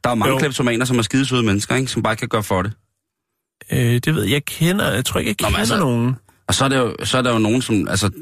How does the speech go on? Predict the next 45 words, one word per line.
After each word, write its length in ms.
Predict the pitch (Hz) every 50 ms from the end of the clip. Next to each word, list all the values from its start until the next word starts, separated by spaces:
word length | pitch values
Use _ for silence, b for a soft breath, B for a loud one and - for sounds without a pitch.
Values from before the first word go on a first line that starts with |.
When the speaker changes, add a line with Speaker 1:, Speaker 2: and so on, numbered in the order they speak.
| -
Speaker 1:
du 60 | 120
ved, 100 | 113 113 101
dem 200 | 101 117 117 117
der, 120 | 123 117
som 180 | 104 107 107 101
stjæler 420 | - - 123 110 98 117 117 110 -
en 220 | - 123 113 98 107
sok 320 | - - - 92 95 104 - - -
eller, 400 | - 98 98 92 92 87 87 85 76 60
øh, 420 | 82 87 85 85 87 85 82 80
et 200 | - - - 85 - -
par, 420 | - 92 87 85 82 80 80 80
Speaker 2:
Jo, 200 | 80 - 120 131
Speaker 1:
øh, 60 | 143 151
Speaker 2:
men 160 | 139 135 139
de 60 | 160
har 140 | 151 156 165
en 100 | 165 147
anden 160 | 139 147 160
dagsorden. 340 | 156 120 107 117 120 - 127 98
Speaker 1:
et 20 |
snørebånd 680 | - - 110 101 98 98 113 113 - 110 101 90 82 85
Speaker 2:
Ja, 100 | 95 107
Speaker 1:
eller 240 | 120 131 131 127
Speaker 2:
undertøj. 380 | 123 127 143 139 - 131 110 104 104 - - - _ _ _ -
Vi 80 | - 123
har 20 |
Speaker 1:
Ja, 40 | 117
Speaker 2:
haft 120 | 120 117 107
Speaker 1:
jo, 40 |
Speaker 2:
meget 180 | 113 120 135 147
med 60 | 147 127
Speaker 1:
men 60 | 110
det, 60 | 110
Speaker 2:
undertøj. 220 | 113 107 107 110 107
Speaker 1:
det, 140 | 101 95 -
det 100 | - 101
er 40 | 98
jo, 100 | 92 85 80 -
nå 100 | - 110
ja, 60 | 101
det 100 | 85 80
er 40 | 87
jo 40 | 87
tirsdag. 380 | - - 78 76 - - 90